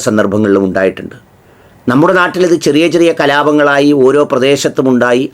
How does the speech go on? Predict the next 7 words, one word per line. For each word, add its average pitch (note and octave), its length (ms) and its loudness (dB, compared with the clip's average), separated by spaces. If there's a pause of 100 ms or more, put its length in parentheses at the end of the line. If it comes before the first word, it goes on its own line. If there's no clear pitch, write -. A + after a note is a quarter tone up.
(120)
അവിടെ C#3+ 220 0
അവിടെ C3+ 160 0
അവസാനിക്കുന്ന B2 580 -4
ഒരു A2 160 -2
രീതിയിലേക്കാണ് G#2+ 680 -2 (280)
അതൊക്കെ G2+ 320 -2
എത്തിയിട്ടുള്ളത്. - 480 -6